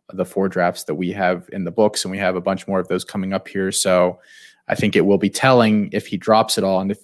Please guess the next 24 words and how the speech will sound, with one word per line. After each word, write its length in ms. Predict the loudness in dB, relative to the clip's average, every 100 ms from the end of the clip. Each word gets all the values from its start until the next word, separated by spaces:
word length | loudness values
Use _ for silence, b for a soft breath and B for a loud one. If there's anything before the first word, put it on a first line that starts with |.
| -10
I 100 | -8
start 300 | -4 -2 -2
seeing 320 | -2 -2 -2
a 60 | -4
drop, 520 | 0 2 2 -2 _ -14 _ _ _ -6
you 100 | -4
know, 140 | -2
I'm 200 | 0 0
gonna 160 | 2 2
go 160 | 0
try 220 | 0 -2
getting 300 | 0 0 0
him 380 | -2 -6 -8 -10 _ _ _ _ -12
in 100 | -6
some 180 | -2 -2
of 60 |
the 80 | -2
leagues 220 | -4 -4
I 100 | -4
have. 420 | -2 0 0 -2 _ _ _ _ _ _ _ -16
Uh, 220 | -10 -8
beyond 500 | 2 6 6 6 4
that, 260 | 2 2
though, 440 | 2 2 2 -2